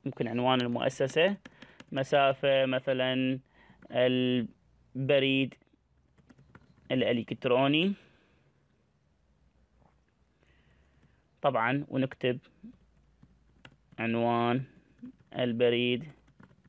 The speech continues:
الإلكتروني، ممكن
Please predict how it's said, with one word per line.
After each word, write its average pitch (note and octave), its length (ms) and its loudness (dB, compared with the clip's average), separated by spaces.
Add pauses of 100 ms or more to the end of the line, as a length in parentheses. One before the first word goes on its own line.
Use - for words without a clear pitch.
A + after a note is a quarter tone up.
(540)
الإلكتروني، B2 1120 -2 (2750)
ممكن C3+ 520 -2